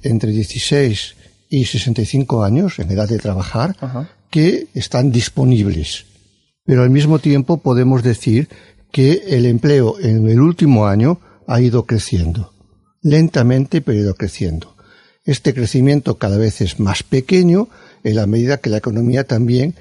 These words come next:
Speaker 1: se está ralentizando. Pero a veces hay sectores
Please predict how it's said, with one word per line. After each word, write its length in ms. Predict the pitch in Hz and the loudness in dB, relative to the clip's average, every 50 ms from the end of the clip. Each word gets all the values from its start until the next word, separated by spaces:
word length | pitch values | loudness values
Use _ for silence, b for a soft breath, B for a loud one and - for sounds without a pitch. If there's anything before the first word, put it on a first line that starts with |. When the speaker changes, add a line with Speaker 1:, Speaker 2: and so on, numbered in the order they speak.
| b b b | b b b
Speaker 1:
se 140 | - - | -8 -8
está 240 | - - - 123 131 | -6 -4 -2 -4 -4
ralentizando. 1000 | 208 - 120 107 101 98 98 92 90 92 - 92 - - 92 87 87 90 - - _ b b b b b b b b b b _ | -4 -4 -4 -4 -2 -2 -2 -2 -4 -4 -6 -6 -6 -6 -6 -6 -6 -8 -12 -20 _ b b b b b b b b b b _
Pero 360 | - 143 151 170 196 220 - - 185 - - _ _ _ | 0 2 4 4 2 2 0 -4 -12 -18 -20 _ _ _
a 140 | 123 113 104 | -2 0 2
veces 480 | 113 139 147 113 - 104 90 - - - | 2 2 2 0 -2 -8 -10 -10 -14 -12
hay 120 | - 123 | -12 -12
sectores 680 | 117 - - - - - 170 160 143 113 90 - - - | -10 -12 -14 -16 -12 -10 -10 -8 -8 -10 -12 -14 -18 -20